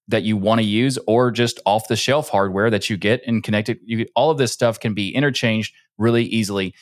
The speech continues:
And with D R B D and Lin Store, you can have high-speed replicated block storage in almost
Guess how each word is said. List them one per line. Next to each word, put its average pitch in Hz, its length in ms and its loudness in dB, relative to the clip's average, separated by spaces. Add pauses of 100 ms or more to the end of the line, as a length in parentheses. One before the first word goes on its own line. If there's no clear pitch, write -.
(140)
And 127 120 2
with 123 140 2
D 151 140 4
R 165 80 2
B 151 120 -2
D 131 360 0
and 135 240 2
Lin 113 160 2
Store, 107 240 -2
you 110 100 -2
can 110 120 -2
have 98 220 -4
high-speed 143 640 -4
replicated 127 560 0
block 104 240 0
storage 104 320 -2
in 98 60 -2
almost 101 340 0